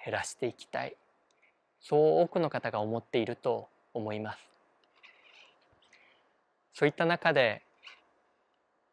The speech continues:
ラボットというのは気兼ねなくめでられる存在として、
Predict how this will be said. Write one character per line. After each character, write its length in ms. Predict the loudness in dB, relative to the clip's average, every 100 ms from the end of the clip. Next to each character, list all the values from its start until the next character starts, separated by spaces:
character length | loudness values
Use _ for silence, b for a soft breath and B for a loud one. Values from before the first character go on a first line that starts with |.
| _
ラ 160 | 2 4
ボ 80 | 4
ッ 40 |
ト 200 | 2 -4
と 100 | 0
い 140 | 2
う 80 | 2
の 160 | 2 2
は 240 | 0 -2 _ _ _ _ _ _ _ _ _ _ _
気 120 | -4
兼 180 | 0 2
ね 80 | 2
な 140 | -2
く 140 | -4 -4
め 180 | -4 -4
で 140 | -4
ら 140 | -2
れ 100 | -4
る 120 | -4 -4
存 280 | -6 -8
在 160 | -6 -8
と 120 | -8
し 120 | -12
て、 240 | -8 -8